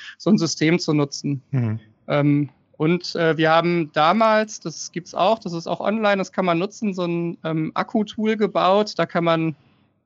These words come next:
Speaker 1: ähm, gebrauchte Lithium-Akkus, zum Beispiel aus alten E-Bikes, ähm, nehmen. Also wir haben das damals gemacht. Wir machen dann alte E-Bike-Akkus auf, entnehmen die Zellen, da sind zum Beispiel sechzig Zellen drin,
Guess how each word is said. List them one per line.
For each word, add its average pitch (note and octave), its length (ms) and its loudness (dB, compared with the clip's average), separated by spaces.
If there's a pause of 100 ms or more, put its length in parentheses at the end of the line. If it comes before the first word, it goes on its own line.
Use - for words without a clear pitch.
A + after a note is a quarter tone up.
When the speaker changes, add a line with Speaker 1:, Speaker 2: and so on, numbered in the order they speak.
(420)
Speaker 1:
ähm, D#3 320 -4 (500)
gebrauchte E3+ 600 2
Lithium-Akkus, F#3+ 880 -4
zum E3+ 100 -8
Beispiel D#3+ 300 -4
aus D3+ 180 -4
alten E3 320 -2
E-Bikes, G3 640 0
ähm, F#3 360 -2 (480)
nehmen. G#3 460 0
Also D#3+ 120 -6
wir D#3 60 -8
haben D#3+ 100 -4
das D#3 100 -12
damals E3 360 2
gemacht. E3+ 380 0
Wir E3 80 -6
machen D#3 400 -6
dann D#3 140 -4
alte D3+ 260 -4
E-Bike-Akkus F#3+ 680 -2
auf, F3 420 0
entnehmen E3 400 -6
die D#3 100 -10
Zellen, F#3+ 440 2
da E3 60 -4
sind D3+ 120 -10
zum - 80 -14
Beispiel D#3+ 240 -8
sechzig D#3+ 400 -6
Zellen F#3+ 320 0
drin, G3+ 300 -2